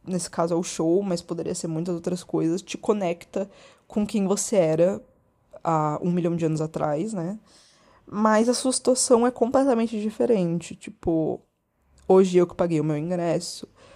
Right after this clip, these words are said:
hoje eu que, como eu não moro mais com os meus pais, tipo, eu que vejo a logística do show,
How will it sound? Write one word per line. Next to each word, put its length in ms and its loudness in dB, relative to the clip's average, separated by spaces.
hoje 320 0
eu 240 4
que, 400 -8
como 160 0
eu 100 6
não 240 -2
moro 200 4
mais 160 -2
com 100 -12
os 60 -12
meus 140 -4
pais, 320 2
tipo, 160 -6
eu 80 2
que 100 -8
vejo 240 0
a 40 2
logística 460 -2
do 80 -8
show, 520 -2